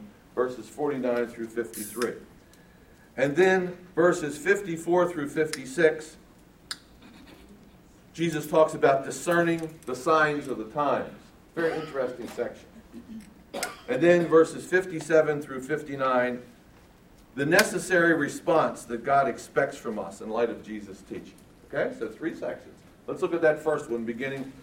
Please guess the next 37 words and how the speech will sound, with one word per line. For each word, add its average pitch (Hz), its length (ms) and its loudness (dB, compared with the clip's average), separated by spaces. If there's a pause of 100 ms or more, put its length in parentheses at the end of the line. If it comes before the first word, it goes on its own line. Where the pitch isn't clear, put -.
(180)
at 113 140 -6
verse 135 220 -2
forty-nine. 123 640 -4
The 120 80 -2
purpose - 460 0
for 113 160 -8
Jesus' 123 440 -10
coming. 101 400 -6
Look 139 100 -10
what 143 100 -6
he 120 100 -6
says. - 400 -8 (1500)
<clears throat> 151 160 -4
Now 139 160 4
again, 175 240 6
notice 196 340 6
it's - 120 -10
all 156 220 4
in 175 80 2
red. 180 380 6
This 135 140 -8
is 135 80 -12
Jesus 151 400 -2
speaking. 143 360 -6
He 143 80 0
hasn't 160 280 2
stopped - 360 0
speaking 123 380 -10
since 120 240 -12
last 131 340 -2
week. 135 220 -4 (880)
Look 151 120 2
what 165 100 2
he 147 80 2
says. - 420 2 (380)
"I 175 320 10
came." 208 760 2